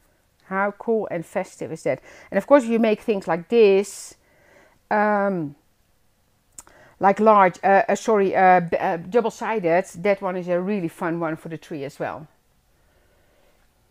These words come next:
<laughs> It's one sixty in Hiram, B C. Oh, Canada as well. Yeah, it's, yeah, yeah, yeah. It's the same. It's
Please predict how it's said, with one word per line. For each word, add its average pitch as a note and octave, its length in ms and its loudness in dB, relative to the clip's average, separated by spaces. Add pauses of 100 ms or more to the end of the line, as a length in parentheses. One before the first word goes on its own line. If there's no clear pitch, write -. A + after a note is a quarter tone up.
(220)
<laughs> G3 680 -8 (300)
It's - 240 -16
one G#3 160 -6
sixty G3 320 -4
in F3 100 -8
Hiram, F#3+ 380 -4
B F3 100 -10
C. - 220 -12 (1040)
Oh, G3+ 100 4
Canada F#3+ 340 0
as D#3 120 -4
well. D#3 160 0
Yeah, D3+ 160 0
it's, D3 260 -6
yeah, C#3+ 220 -4 (340)
yeah, D#3 160 -4
yeah. D3 160 -4
It's - 200 -14
the D#3 60 -16
same. B2+ 500 -10 (100)
It's F3 500 -6